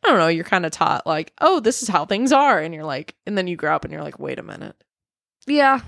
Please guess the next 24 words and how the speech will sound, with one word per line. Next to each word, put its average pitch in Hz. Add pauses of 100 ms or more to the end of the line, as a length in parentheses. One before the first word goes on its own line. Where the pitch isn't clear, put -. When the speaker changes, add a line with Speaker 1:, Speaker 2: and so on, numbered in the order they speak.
(360)
Speaker 1:
What 175
whitewashed, 160
like, 147 (340)
<laughs> -
Speaker 2:
Yeah. 240
<laughs> -
Speaker 1:
we 359
didn't 269
randomly 202
slaughter, 190
you 185
know, 156 (380)
over, 165
I -
don't 202
know 202
how 170
many 196
thousands 160
of 160
people. 165 (180)
Speaker 2:
Yeah. 220
Speaker 1:
But 247
anyway, 160